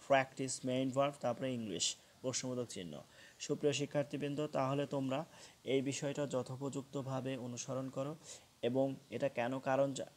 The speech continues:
কারণটা কি সেই বিষয়টা বোঝার চেষ্টা করো, তাহলে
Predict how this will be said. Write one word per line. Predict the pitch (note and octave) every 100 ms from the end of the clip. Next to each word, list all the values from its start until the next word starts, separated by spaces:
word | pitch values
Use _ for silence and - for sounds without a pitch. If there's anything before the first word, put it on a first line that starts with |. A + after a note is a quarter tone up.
| - - -
কারণটা | C3+ C#3 D3 C#3+ C#3
কি | C#3+ C#3+
সেই | D3 B2+
বিষয়টা | B2+ C#3+ C#3 C#3
বোঝার | B2+ B2+ B2+
চেষ্টা | B2+ C#3+ -
করো, | C3+ C#3 E3+ - - - - -
তাহলে | B2 B2 C3 D#3